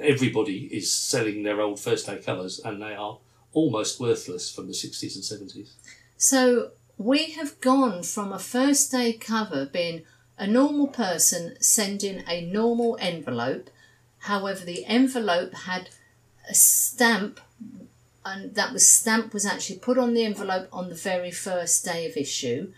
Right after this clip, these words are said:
Speaker 2: If you were lucky, the post office would have put a special stamp to commemorate that, but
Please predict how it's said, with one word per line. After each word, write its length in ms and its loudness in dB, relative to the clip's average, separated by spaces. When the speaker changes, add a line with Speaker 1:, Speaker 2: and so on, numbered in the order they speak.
Speaker 2:
If 240 0
you 100 6
were 140 4
lucky, 440 0
the 100 -6
post 440 -4
office 420 -4
would 120 -8
have 140 -10
put 360 -4
a 40 -8
special 600 4
stamp 640 6
to 400 -2
commemorate 720 -6
that, 300 -4
but 320 -2